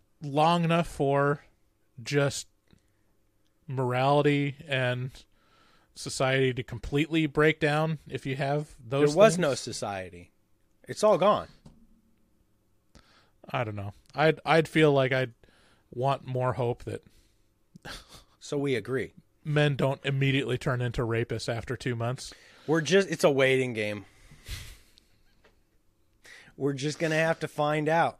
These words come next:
Speaker 2: you know? It'll happen soon. We'll
Speaker 1: Yeah.
Speaker 2: find out.
Speaker 1: These soldiers were just exclusively incels. Just
Speaker 2: Yeah,
Speaker 1: like,
Speaker 2: I had a
Speaker 1: they're
Speaker 2: note in
Speaker 1: probably
Speaker 2: here.
Speaker 1: not actually soldiers. They're just like the, uh, airsoft guys.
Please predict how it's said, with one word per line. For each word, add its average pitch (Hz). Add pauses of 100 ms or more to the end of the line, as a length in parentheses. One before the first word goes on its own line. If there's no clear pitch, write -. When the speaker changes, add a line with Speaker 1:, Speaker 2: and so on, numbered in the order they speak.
(160)
Speaker 2:
you 120
know? 135 (1080)
It'll 214
happen 101
soon. - (220)
We'll 165
Speaker 1:
Yeah. 110
Speaker 2:
find 92
out. - (340)
Speaker 1:
These 147
soldiers 135
were 135
just 156
exclusively 127
incels. 110 (760)
Just 147
Speaker 2:
Yeah, 165
Speaker 1:
like, 139 (180)
Speaker 2:
I 156
had 196
a 175
Speaker 1:
they're 180
Speaker 2:
note 180
in 202
Speaker 1:
probably 170
Speaker 2:
here. 139
Speaker 1:
not 139
actually 139
soldiers. 131
They're 135
just 127
like 123 (140)
the, 123
uh, 113 (960)
airsoft 127
guys. 131